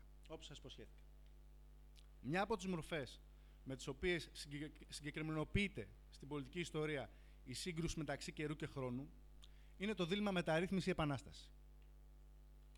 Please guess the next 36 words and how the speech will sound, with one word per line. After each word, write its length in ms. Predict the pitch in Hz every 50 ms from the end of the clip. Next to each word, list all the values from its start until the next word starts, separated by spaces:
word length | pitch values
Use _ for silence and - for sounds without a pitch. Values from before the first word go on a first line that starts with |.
| - - - - - - - - - - - -
Να 120 | 127 127
μεταρρυθμίσουμε 800 | 131 143 143 139 139 127 - - 170 190 - - 196 175 156 139 -
έτσι 400 | - 170 165 - - 170 151 151 -
ευκαιριακά 960 | - 147 143 - - - - 151 151 143 143 135 139 - - 208 185 160 143 - - - - - - - -
για 120 | - 135 139
να 80 | 135
βελτιώσουμε 500 | 135 147 135 131 165 175 170 - 170 165
λίγο 160 | 165 165 160
τη 80 | 139 139
ζωή 140 | 143 165 165
μας 200 | 160 151 - -
τώρα 380 | - 202 208 202 160 120 101 - - - - - - - - -
και 80 | - 143
γνωρίζοντας 580 | 135 156 151 156 175 180 175 170 165 165 -
ότι 160 | - 156 143 147
και 100 | - 143
τις 100 | - -
κατακτήσεις 540 | 160 139 - 139 - - - 185 180 -
αυτές 440 | 170 147 - - 180 175 147 - - 139 127
μπορούν 200 | 123 139 147 151
να 120 | 156 156
μας 160 | 151 151 139
τις 120 | - - -
πάρουν 300 | - 165 151 147 139 - -
πίσω 400 | - 214 202 - - 147 113 95 - - - - - -
ή 80 | - 208
να 120 | 220 226
δώσουμε 300 | 214 233 220 - - 202
όλες, 320 | 190 180 175 160 160 147 135 -
όλες 260 | - 170 175 165 147
μας 160 | 156 151 139
τις 100 | - 147
δυνάμεις 520 | 147 151 151 156 151 151 143 143 135 - - - - - -
για 120 | - 147 131
την 100 | 147 147
επανάσταση, 720 | - - 147 147 147 147 147 131 - 131 113 - - -